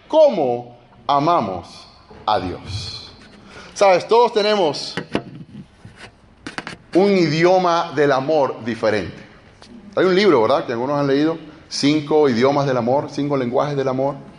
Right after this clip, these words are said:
Fue interesante cuando mi esposa y yo lo leímos y aprendimos del tema, a ver que ella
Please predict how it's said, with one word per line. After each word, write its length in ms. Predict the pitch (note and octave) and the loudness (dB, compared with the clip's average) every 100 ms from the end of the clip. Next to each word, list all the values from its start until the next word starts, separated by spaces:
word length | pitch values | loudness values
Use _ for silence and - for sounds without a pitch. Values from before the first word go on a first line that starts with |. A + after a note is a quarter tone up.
| - - - - - - _ _ _ _ _ _ - | -20 -20 -20 -20 -20 -20 _ _ _ _ _ _ -2
Fue 80 | E3+ | 0
interesante 360 | F#3+ G3+ G#3 | 2 0 -2
cuando 140 | G#3 F3+ | -4 -4
mi 60 | |
esposa 280 | D#3 A3 G3+ | -2 -2 -2
y 20 | |
yo 180 | F#3 A3 | -2 0
lo 100 | G#3+ | 2
leímos 840 | F3+ F3+ A#3+ C4+ A#3+ A#3 A3+ F#3+ | 2 2 0 0 2 2 2 -2
y 200 | F3+ D#3+ | -4 -2
aprendimos 600 | D#3 D3+ D#3+ F#3+ C4 A#3+ | 0 0 0 -2 0 2
del 180 | G#3 F#3+ | 2 0
tema, 280 | A#3 C4 A#3+ | 0 2 4
a 20 | |
ver 200 | A3 B3+ | 4 2
que 640 | B3+ G#3+ E3 - - - - | 2 -2 -2 -8 -20 -16 -2
ella 380 | B3 D#4 D4+ | 2 2 0